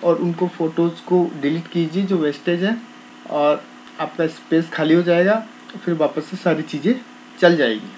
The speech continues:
दोस्तों, अगर मेरा आपको video अच्छा लगा हो, useful लगा हो तो please like कीजिए, Channel पर पहली बार आए हो तो subscribe कीजिए।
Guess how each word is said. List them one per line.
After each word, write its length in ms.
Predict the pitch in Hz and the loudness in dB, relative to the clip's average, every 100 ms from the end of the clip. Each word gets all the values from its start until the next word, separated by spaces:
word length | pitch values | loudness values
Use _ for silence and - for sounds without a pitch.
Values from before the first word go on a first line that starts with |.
| - | -2
दोस्तों, 420 | 196 220 - 214 214 - | 6 6 6 2 2 4
अगर 180 | 196 214 | 6 8
मेरा 260 | 208 202 | 8 8
आपको 400 | 190 180 - 208 | 8 6 0 2
video 340 | 185 175 180 180 | 2 4 6 4
अच्छा 260 | 175 190 | 4 4
लगा 220 | 190 185 | 4 6
हो, 180 | 185 185 | 6 6
useful 400 | 175 170 - 202 | 6 2 0 2
लगा 200 | 190 175 | 4 6
हो 140 | 185 185 | 4 4
तो 120 | 185 | 0
please 320 | 160 175 165 | 2 0 4
like 260 | 160 180 - | 4 4 2
कीजिए, 320 | 196 180 202 | 0 2 2
Channel 300 | 190 170 165 | 2 0 0
पर 140 | 170 | -2
पहली 280 | 165 165 170 | 0 2 4
बार 280 | 165 160 160 | 6 6 4
आए 260 | 147 151 | 2 4
हो 200 | 160 165 | 6 4
तो 160 | 156 143 | 0 -4
subscribe 500 | 135 131 - 175 190 | -10 -12 4 6 6
कीजिए। 480 | 190 202 190 202 | 4 0 2 2